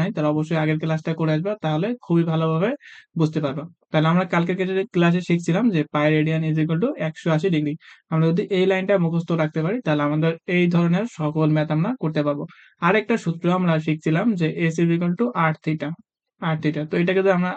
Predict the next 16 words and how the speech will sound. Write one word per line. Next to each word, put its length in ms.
আলাদাভাবে 400
লিখতে 220
পারি 140
যে 80
theta 260
is 100
equal 260
to 60
S 20
by 100
R। 40
আমরা 160
এই 100
দুইটা 300
সূত্র 200
শিখছিলাম, 300